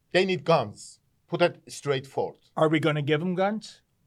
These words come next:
Speaker 1: If any country right now is the time to supply them.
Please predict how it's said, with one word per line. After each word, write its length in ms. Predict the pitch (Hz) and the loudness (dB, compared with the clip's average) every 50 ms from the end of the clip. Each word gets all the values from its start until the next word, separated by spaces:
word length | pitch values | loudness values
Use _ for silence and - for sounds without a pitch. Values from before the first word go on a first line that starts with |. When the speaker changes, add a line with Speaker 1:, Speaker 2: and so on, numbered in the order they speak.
| _ _ _ _ _ _ _ _ _ - - - - - _ _ _ _ _ _ _ _ _ _ - | _ _ _ _ _ _ _ _ _ -20 -20 -20 -20 -20 _ _ _ _ _ _ _ _ _ _ -6
Speaker 1:
If 520 | 120 120 123 127 - - - - - - _ | -4 -4 -4 -6 -8 -14 -20 -20 -20 -4 _
any 240 | - 170 196 196 196 | 0 2 2 2 0
country 600 | 147 - 165 - 170 151 - - 170 165 160 156 | -2 -2 -2 -2 -2 -2 -6 -4 -2 -2 -2 -2
right 380 | 151 131 143 156 175 185 175 - | 0 2 2 2 2 2 0 -2
now 320 | 160 160 165 170 170 143 | 2 4 6 6 6 4
is 160 | - 131 120 135 | 2 -2 -8 -12
the 60 | 127 | -14
time 340 | - - - 147 156 147 147 | -8 0 2 2 2 2 0
to 100 | 143 135 | -6 -14
supply 440 | 120 - - 104 _ - 113 110 101 | -18 -18 -18 -14 _ -4 -2 -2 -2
them. 160 | 92 87 80 | -4 -10 -18